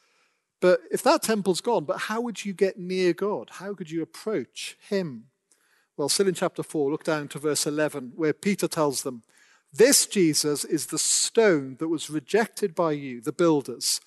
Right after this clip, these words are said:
which has become the cornerstone." That is the cornerstone of a new temple.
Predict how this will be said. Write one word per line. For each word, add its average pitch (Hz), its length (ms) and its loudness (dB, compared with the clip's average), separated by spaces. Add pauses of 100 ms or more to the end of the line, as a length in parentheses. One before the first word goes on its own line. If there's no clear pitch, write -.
(480)
which 156 180 -4
has 147 120 -6
become 135 680 -2 (600)
the 160 80 -4
cornerstone." 143 1160 0 (840)
That 185 160 4
is 190 120 6
the 170 80 2
cornerstone 190 840 0
of 151 80 -4
a 160 40 -4
new 175 720 -2 (200)
temple. 139 600 -8